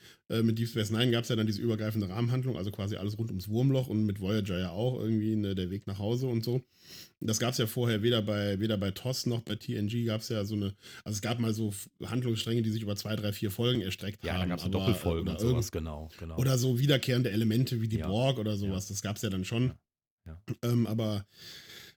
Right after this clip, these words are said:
Speaker 1: es gab halt nie irgendwie so, dass man sagt, okay, es geht jetzt irgendwie in dieser Season quasi über zwanzig Folgen oder wie lange so eine Season ist, geht's jetzt halt irgendwie darum.
Speaker 2: Ja,
Speaker 1: Oder sowas
Speaker 2: das ist
Speaker 1: gab's halt
Speaker 2: richtig,
Speaker 1: tendenziell
Speaker 2: das
Speaker 1: nicht.
Speaker 2: stimmt, ja. Also meine drei, noch kurz gesagt, waren, äh, T N G, äh,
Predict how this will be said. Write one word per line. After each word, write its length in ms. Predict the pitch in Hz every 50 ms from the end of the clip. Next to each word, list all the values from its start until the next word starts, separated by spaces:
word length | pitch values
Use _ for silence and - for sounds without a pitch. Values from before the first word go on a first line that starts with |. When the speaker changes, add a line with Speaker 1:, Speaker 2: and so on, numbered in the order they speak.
| _ _ _ _ _
Speaker 1:
es 100 | - 120
gab 180 | - 139 127 127
halt 160 | 143 135 120
nie 140 | 131 143 151
irgendwie 300 | 156 147 143 135 135 135
so, 180 | 123 131 135 131
dass 160 | 127 123 117
man 160 | 127 123 123
sagt, 160 | 120 127 127
okay, 500 | - 107 - - 135 131 131 131 131 120 107 - - - -
es 140 | 143 -
geht 160 | - 135 135 120
jetzt 120 | 110 -
irgendwie 220 | - 135 123 131
in 80 | 127 123
dieser 220 | 120 123 123 123 117
Season 480 | - - - 147 139 127 120 127 127 127 127 - 131 113 110 131 127 - -
quasi 240 | 123 120 120 120
über 340 | 113 117 117 113 110 110 104
zwanzig 320 | 104 - 117 117 113 110 -
Folgen 300 | - 131 127 127 127 123
oder 200 | 117 113 113 113
wie 40 |
lange 200 | 117 113 113 120
so 60 | 113 117
eine 140 | 107 110
Season 320 | 110 - - 117 113 113 98
ist, 160 | 107 107 -
geht's 180 | - 117 117 -
jetzt 140 | 98 98
halt 100 | 113 95
irgendwie 400 | 101 107 110 107 107 104 104 98 98
darum. 520 | - 82 85 92 85 85 82 80 80 - - _ _ _ _ -
Speaker 2:
Ja, 140 | - 92 104
Speaker 1:
Oder 80 | 104 98
sowas 220 | 98 92 85 -
Speaker 2:
das 80 | - 85
ist 80 | 85
Speaker 1:
gab's 80 | - 90
halt 120 | 87 80
Speaker 2:
richtig, 160 | 80 80 78
Speaker 1:
tendenziell 200 | 71 76 85 85
Speaker 2:
das 80 | 78 73
Speaker 1:
nicht. 100 | 71 71
Speaker 2:
stimmt, 200 | 82 82 80 -
ja. 100 | - 76 - _ _ _ _
Also 180 | - 92 90
meine 220 | 95 104 123 139 120
drei, 240 | 113 98 104 120 127
noch 160 | 107 104 -
kurz 240 | - 117 110 - -
gesagt, 380 | 98 85 90 98 - - -
waren, 280 | 85 82 90 90 87 95
äh, 280 | 98 90 90 90 85 82
T 160 | - - 98
N 80 | 95 98
G, 240 | 92 113 139 160 - - _ _ _ _ _ _ _ _ _ -
äh, 340 | 95 98 95 92 87 90